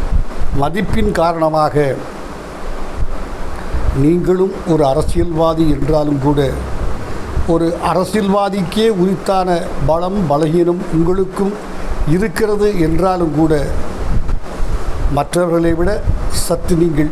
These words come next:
வித்தியாசமாக தெரிகிறீர்கள். குறைந்தது ஒரு ஆறு இன்ச் உயரமாக தென்படுகிறீர்கள் ஒரு கூட்டத்தில். அதனால்தான்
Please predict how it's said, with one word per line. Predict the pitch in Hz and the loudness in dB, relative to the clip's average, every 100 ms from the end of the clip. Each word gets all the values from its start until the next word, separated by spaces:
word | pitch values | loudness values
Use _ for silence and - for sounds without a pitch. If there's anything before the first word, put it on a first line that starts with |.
| - | 0
வித்தியாசமாக | 156 147 214 196 185 180 180 151 | -2 0 0 0 0 0 0 0
தெரிகிறீர்கள். | 147 156 151 151 147 135 147 143 - - - - - - - - - | 0 0 2 2 2 2 -2 -2 -8 -12 -12 -12 -10 -8 -8 -8 -4
குறைந்தது | 151 160 175 175 185 220 - - | 0 0 2 0 2 0 0 2
ஒரு | 160 151 - - | 2 2 2 2
ஆறு | 180 202 190 | 2 2 2
இன்ச் | 175 185 214 - - - - - - - - - - | 2 2 0 0 -2 -2 -2 -2 -2 -2 0 2 2
உயரமாக | 165 175 170 165 147 139 | 2 2 0 0 -2 -2
தென்படுகிறீர்கள் | 156 107 156 147 143 139 143 - 180 | 0 0 0 2 2 2 0 0 0
ஒரு | 147 - | 0 -2
கூட்டத்தில். | 175 - 160 - 143 143 - - - - - - | -4 -2 -2 0 0 0 2 2 0 -6 -8 -6
அதனால்தான் | 151 160 170 170 160 165 | -2 2 2 0 0 0